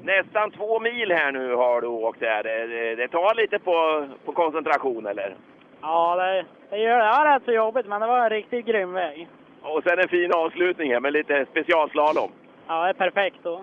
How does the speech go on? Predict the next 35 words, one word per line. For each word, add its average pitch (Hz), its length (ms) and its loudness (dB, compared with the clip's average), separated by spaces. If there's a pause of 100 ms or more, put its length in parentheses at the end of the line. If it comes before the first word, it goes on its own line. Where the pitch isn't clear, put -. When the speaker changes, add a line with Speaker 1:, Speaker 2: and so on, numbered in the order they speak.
(120)
Speaker 1:
<laughs> - 100 -20 (220)
Ja, - 240 -2
jag 196 160 0
kan 156 180 -4
tänka 156 300 -4
mig 156 80 -2
det. 123 80 0
Vad 151 180 2
har 202 60 4
du 220 60 2
på 202 120 -4
tidkortet? 202 600 -2 (2250)
Tio - 100 -8
tjugofyra. - 840 -20 (300)
Tio 214 420 -4
tjugofyra. 202 1120 -4 (400)
Ja, 131 380 0
det 156 160 -6
säger 160 220 0
ju 170 60 -4
inte 165 120 -10
så 151 60 -10
mycket 151 240 -6
nu. 151 140 -4
Jag 151 160 2
kommer 170 180 0
inte 165 100 -4
ihåg 170 160 2
vad 170 100 0
de 156 80 0
andra 151 240 0
hade 147 300 2
här 139 180 2
nu, 123 160 -2
men, 131 240 -2